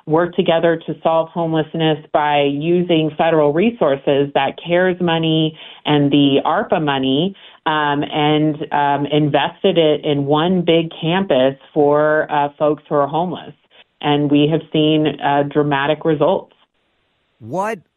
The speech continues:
Speaker 2: what, what were some of the challenges? Because here in Minnesota, part of the challenge that we have is that the city,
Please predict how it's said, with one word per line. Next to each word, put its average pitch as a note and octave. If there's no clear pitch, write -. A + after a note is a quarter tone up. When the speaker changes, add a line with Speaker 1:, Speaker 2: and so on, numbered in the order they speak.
Speaker 2:
what, F#3
what B3
were B3+
some G3
of F3
the D3+
challenges? B2+
Because C#3
here A#3+
in G3
Minnesota, D3+
part E3+
of F3
the D3
challenge A#2
that G#2+
we B2
have F2
is B2
that C3
the B2+
city, C3+